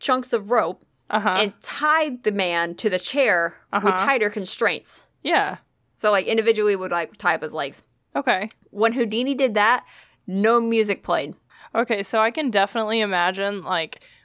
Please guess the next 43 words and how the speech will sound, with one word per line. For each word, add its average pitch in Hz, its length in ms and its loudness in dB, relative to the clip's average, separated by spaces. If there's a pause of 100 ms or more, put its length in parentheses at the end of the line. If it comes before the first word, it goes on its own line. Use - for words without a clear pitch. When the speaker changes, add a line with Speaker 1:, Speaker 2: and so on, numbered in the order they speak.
(120)
Speaker 2:
'cause 220 320 0
if 240 200 -4
you're 311 120 0
inexperienced 214 1000 0
and 185 180 -6
you 190 100 -4
don't 175 340 -2
know 190 120 0
how 196 140 -2
to 185 120 0
tie 170 280 0
somebody, 233 640 -2 (280)
you're 214 140 2
Speaker 1:
Right. 202 200 -2
Speaker 2:
not 220 200 2
gonna 330 160 -4
tie 214 220 0
them 202 140 -4
very 208 200 0
tightly. 170 560 -4 (100)
You're 208 140 0
not 196 140 2
Speaker 1:
Nope. 202 100 2
Speaker 2:
gonna 214 100 -2
tie 208 180 0
the 170 80 -2
knots 165 380 0
very 170 280 -2
tightly. 160 540 -2 (120)
Speaker 1:
Nope. 160 280 -8 (400)
Speaker 2:
Or 214 220 0
even 240 320 -2
if 226 180 0
you 208 80 -6
do, 240 380 0
like, 190 420 -2 (120)
y-, 196 180 -14 (140)
all 190 200 2
they 269 120 0
have 269 220 2
to 233 100 -8
say 285 300 0
is, 202 180 -2